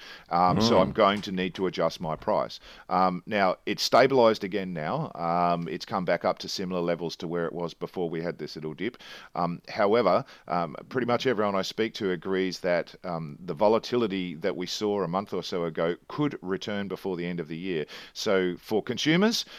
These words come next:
Speaker 1: um, I would suggest you need to read the terms and conditions of your contract and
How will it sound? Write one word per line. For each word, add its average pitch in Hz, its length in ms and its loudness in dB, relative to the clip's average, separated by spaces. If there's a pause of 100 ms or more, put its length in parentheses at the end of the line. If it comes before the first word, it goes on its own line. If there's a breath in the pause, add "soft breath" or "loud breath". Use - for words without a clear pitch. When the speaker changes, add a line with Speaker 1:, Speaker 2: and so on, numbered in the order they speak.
(140 loud breath)
Speaker 1:
um, 95 260 4
I 110 100 6
would 110 160 0
suggest 104 460 -2
you 104 80 -2
need 98 220 -4
to 95 420 -2
read 107 380 -2
the 92 200 -2
terms 107 300 -6
and 92 80 -6
conditions 95 400 -8
of 80 60 -6
your 82 100 -4
contract 110 400 -6
and 101 140 -4